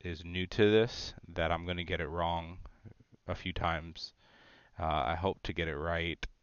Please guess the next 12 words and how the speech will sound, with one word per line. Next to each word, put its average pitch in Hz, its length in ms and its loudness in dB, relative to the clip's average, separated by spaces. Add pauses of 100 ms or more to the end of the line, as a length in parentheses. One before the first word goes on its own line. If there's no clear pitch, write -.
(200)
more 90 400 0
than 82 420 -2
I 76 140 -6
get 82 160 -2
it 78 100 -4
wrong, 82 680 -2
but, 78 240 -2 (600)
uh, 69 240 0
sharing 92 480 4
my 87 180 -2
story 85 760 -4 (120)
is, 78 680 -6